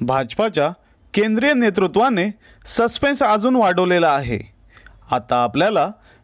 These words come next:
एक दोन दिवसात स्पष्टच होईल. महाराष्ट्राचे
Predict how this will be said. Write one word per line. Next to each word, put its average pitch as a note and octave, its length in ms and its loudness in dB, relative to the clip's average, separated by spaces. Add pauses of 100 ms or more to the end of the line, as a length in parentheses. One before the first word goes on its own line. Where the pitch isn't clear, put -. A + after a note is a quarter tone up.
एक G3 240 0
दोन C4 180 0
दिवसात A#3 360 0 (420)
स्पष्टच A#3+ 540 -2
होईल. F3+ 280 0 (480)
महाराष्ट्राचे C#3 800 2